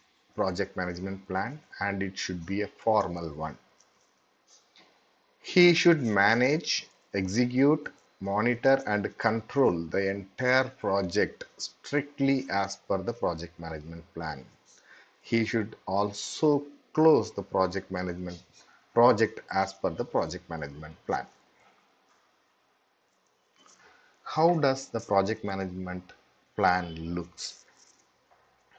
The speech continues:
It's a big question. It's a combination of various documents. Project management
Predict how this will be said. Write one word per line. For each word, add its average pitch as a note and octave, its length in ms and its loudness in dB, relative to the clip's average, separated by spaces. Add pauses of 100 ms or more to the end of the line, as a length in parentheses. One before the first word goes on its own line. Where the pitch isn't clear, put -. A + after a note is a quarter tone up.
(1400)
It's - 100 -12
a C3 60 4
big A#2+ 260 0
question. A2+ 480 -2 (2500)
It's - 100 -8
a - 40 -2
combination C#3+ 720 2
of - 460 -2
various G2+ 960 2 (800)
documents. G2 840 2 (520)
Project G#2+ 380 0
management G#2 400 -4